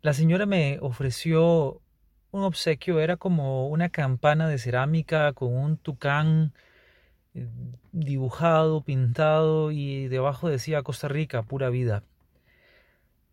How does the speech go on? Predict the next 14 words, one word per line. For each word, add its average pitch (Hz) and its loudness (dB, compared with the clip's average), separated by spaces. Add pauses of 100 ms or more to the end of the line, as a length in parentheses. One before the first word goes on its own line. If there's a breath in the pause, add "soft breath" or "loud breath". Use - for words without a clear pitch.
(180)
Y 147 -2
mientras 143 0
me 139 0
extendía 143 2
ese 139 -2
obsequio, 156 -4
me 131 -4
decía, 160 -2 (920)
se 147 -8
veía 156 0
apenada, 139 0
se 113 -8
veía 117 0 (840)
incómoda 143 0